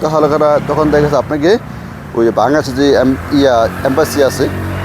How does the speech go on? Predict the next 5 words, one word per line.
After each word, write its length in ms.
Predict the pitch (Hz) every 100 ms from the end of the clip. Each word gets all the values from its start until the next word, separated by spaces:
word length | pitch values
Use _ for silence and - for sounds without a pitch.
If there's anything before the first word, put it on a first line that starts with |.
| - - - - - - - - - -
ইমিগ্রেশন 460 | 156 180 170 147 131
আছে, 280 | 113 160 311 -
সরি, 140 | 98 - - - - - - - -
তো 100 | 127
ওই 280 | 131 143